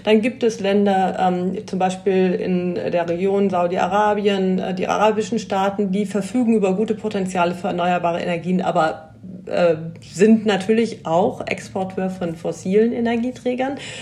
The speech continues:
Ähm, da finden schon Transformationsprozesse statt. Man hat da sehr gut verstanden, ähm, dass die fossilen Energieträger nicht die Zukunft sind. Und dann gibt es Länder,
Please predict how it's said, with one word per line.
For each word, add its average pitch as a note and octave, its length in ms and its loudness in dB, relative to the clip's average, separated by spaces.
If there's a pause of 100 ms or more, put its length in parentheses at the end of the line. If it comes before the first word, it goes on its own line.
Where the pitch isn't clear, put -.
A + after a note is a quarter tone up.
(200)
Ähm, A3 200 4
da - 140 6
finden D#4+ 320 -2
schon A#3+ 180 0
Transformationsprozesse A3 1300 0
statt. A#3+ 260 0
Man F#3+ 160 0
hat F#3+ 160 -4
da G3 120 2
sehr G3 180 0
gut G#3 160 -4
verstanden, G3+ 560 -2 (400)
ähm, F3+ 380 2
dass F3+ 280 2
die G#3 120 -2
fossilen G3+ 440 0
Energieträger F3+ 600 -2
nicht A#3 240 0
die A#3+ 80 -4
Zukunft F#3 520 -6
sind. G3+ 200 -2 (220)
Und G#3+ 80 2
dann B3+ 180 4
gibt C#4 180 -6
es B3 120 -6
Länder, A#3+ 420 4